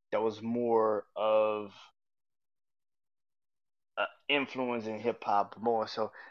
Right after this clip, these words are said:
influence in the South, uh, especially for me when I was a kid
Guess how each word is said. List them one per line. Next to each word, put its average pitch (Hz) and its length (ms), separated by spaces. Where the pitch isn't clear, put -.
influence 120 440
in 107 60
the 95 100
South, - 380
uh, 98 420
especially 113 480
for 101 80
me 113 280
when 98 80
I 101 60
was 101 100
a 95 60
kid 101 360